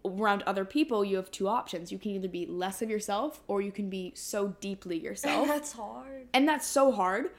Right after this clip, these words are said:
Speaker 1: but once you get solid with yourself alone, once you do that ninety percent, you can get to the
Speaker 2: Yeah.
Speaker 1: point where you are then more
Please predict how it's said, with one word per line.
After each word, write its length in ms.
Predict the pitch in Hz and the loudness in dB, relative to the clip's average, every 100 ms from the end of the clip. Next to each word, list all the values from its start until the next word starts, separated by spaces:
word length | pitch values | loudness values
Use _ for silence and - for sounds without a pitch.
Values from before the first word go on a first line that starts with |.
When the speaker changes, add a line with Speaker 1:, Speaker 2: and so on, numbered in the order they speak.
| - _ | -20 _
Speaker 1:
but 240 | 277 214 - - _ _ _ - | 8 8 4 -16 _ _ _ -10
once 320 | 208 240 240 247 | 0 2 2 0
you 80 | |
get 220 | 214 208 - | 2 0 2
solid 220 | 202 196 | -2 0
with 120 | 196 | -2
yourself 340 | 190 190 170 | -2 -4 -4
alone, 260 | 190 214 208 | -2 -2 -2
once 180 | 185 190 | -4 -6
you 80 | 196 | -6
do 220 | 196 190 | -4 -2
that 160 | 180 180 | -2 -4
ninety 260 | 170 165 | -8 -8
percent, 460 | - 180 214 196 180 | -12 -6 -2 -2 -4
you 80 | 180 | -8
can 160 | 180 | -10
get 280 | 175 180 240 | -4 -4 -4
to 60 | 233 | -4
the 60 | 190 | -4
Speaker 2:
Yeah. 120 | - | -4
Speaker 1:
point 220 | 185 170 | -6 -4
where 100 | 180 | -6
you 200 | 185 180 | -4 -4
are 240 | 170 170 - - - - | -4 -6 -12 -20 -20 -2
then 360 | 208 208 190 - - | 2 4 2 -4 -6
more 600 | 196 196 190 185 180 | 0 2 2 0 -4